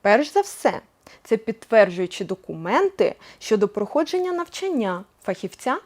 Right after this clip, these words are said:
у зв'язку з наданням послуг з тестування на віл. Друге, це організація робочого місця та відповідність стану приміщення, де надаються послуги з тестування на віл і зберігаються медичні вироби, вимогам нормативно-правових актів у сфері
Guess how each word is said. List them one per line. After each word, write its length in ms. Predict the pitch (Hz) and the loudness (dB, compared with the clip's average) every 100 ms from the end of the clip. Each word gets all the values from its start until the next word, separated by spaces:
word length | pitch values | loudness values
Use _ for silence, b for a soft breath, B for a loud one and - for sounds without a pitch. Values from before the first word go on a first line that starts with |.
| _ | _
у 80 | 214 | -6
зв'язку 400 | 180 190 - 202 | -2 -2 -4 -14
з 40 | |
наданням 460 | 175 160 156 165 320 - | -12 -12 -12 -8 -10 -6
послуг 280 | 233 - | -8 -8
з 20 | - | -12
тестування 520 | 190 - 165 180 220 | -12 -8 -6 -4 -2
на 140 | 233 | -2
віл. 240 | 190 160 185 _ _ B B B | -4 -8 -10 _ _ B B B
Друге, 440 | 226 254 226 208 262 _ _ - B | 0 4 4 2 -6 _ _ -20 B
це 140 | - | 0
організація 640 | 208 208 202 202 320 - 392 | 0 0 0 0 0 0 0
робочого 440 | 359 370 - 381 | 0 -2 -4 -4
місця 580 | 339 220 208 - 214 220 B B | 0 0 -2 -4 -4 -4 B B
та 120 | - 220 | 0 2
відповідність 600 | 220 - 208 202 190 - | 2 -4 -4 -2 -4 -4
стану 360 | - 202 277 | 0 2 2
приміщення, 760 | 330 370 359 370 - 370 370 370 | -2 -2 0 -2 -4 -6 -4 -2
де 160 | 208 | 0
надаються 520 | 202 190 190 185 180 | 0 0 0 -2 -4
послуги 400 | 175 175 170 165 | -8 -8 -8 -8
з 40 | 170 | -8
тестування 500 | - - 190 185 190 | -12 -10 -8 -6 -4
на 120 | 208 | -4
віл 220 | 262 427 | -2 -2
і 40 | 302 | -2
зберігаються 680 | 170 185 190 254 349 - | -6 -6 -4 -2 -4 -6
медичні 460 | 170 170 269 - 285 | -8 -6 -8 -6 -6
вироби, 500 | 175 185 185 170 180 B B B B B _ _ | 0 0 0 -2 -8 B B B B B _ _
вимогам 600 | 196 233 254 254 202 190 | 0 4 4 6 4 2
нормативно-правових 1000 | 185 185 196 202 202 220 254 254 262 294 440 | -2 -2 -2 -2 -4 -2 0 0 0 -2 -4
актів 280 | 440 - | -2 -4
у 60 | 185 | -6
сфері 520 | - - 302 285 262 | -4 0 0 2 -2